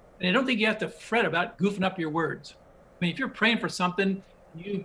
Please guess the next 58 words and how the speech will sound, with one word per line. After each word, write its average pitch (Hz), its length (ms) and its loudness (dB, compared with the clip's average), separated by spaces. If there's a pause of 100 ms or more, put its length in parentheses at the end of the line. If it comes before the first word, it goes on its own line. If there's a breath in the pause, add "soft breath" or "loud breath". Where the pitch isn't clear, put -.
(120)
pull 202 440 0
a 156 80 -8
scripture 196 360 0
that 170 120 -4
you 160 80 -12
read, 160 400 -2 (360)
you - 140 -20
think 208 140 2
it's 190 100 -2
in 160 100 -4
Romans, 175 360 0
but 160 100 -4
it's 151 160 -8
actually 175 240 0
out 160 60 -2
of 160 80 -4
Second 175 340 -2
Corinthians, 175 420 0
I 220 60 -2
don't 208 140 4
think 196 120 2
you 190 60 2
have 185 120 2
to - 40 -20
worry 180 140 0
about 143 200 -4
it. - 100 -16 (140)
I 185 40 -4
don't 190 180 -4
think 196 160 -2
any 214 320 -4 (240)
good 185 160 4
dad 185 200 4
is 175 120 0
gonna 156 160 -4
turn 208 240 2
his 180 120 0
two-year-old 170 580 2
away 160 440 0 (380)
because 180 160 2
of - 160 -10
poor 202 160 6
grammar 170 560 2 (220)
or 165 60 -8
getting 170 260 0
a 156 40 -4
factoid 165 600 0
wrong. 135 260 -8 (300)
God 190 160 2
doesn't 170 220 0
either. 170 200 2
It's 147 160 -8
all 190 180 2
relational. 185 600 2 (100)
You 185 200 -4
are 175 180 4
his 165 360 -2 (600)
child. 156 380 2